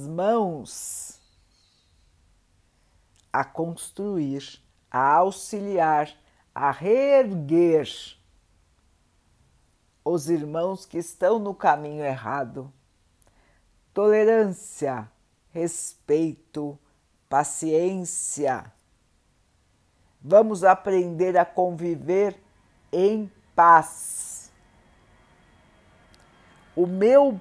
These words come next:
ponto de vista é o meu ponto de vista, não é o do meu irmão. E todos têm direito a pensar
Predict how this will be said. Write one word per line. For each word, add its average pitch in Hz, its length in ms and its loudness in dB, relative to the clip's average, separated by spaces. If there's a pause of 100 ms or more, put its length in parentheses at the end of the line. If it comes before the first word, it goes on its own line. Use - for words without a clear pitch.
ponto 190 460 4
de 151 180 -4
vista 147 840 -2 (540)
é - 60 -2
o 440 220 0
meu 381 260 2
ponto 160 440 0
de 147 160 -6
vista, 120 600 -10 (480)
não 196 440 -2
é 320 180 6
o 269 140 0
do 165 180 0
meu 165 300 2
irmão. 226 500 0 (1700)
E 214 120 -6
todos 294 720 4
têm 185 220 2
direito 160 960 0 (800)
a 151 120 8
pensar 180 1000 4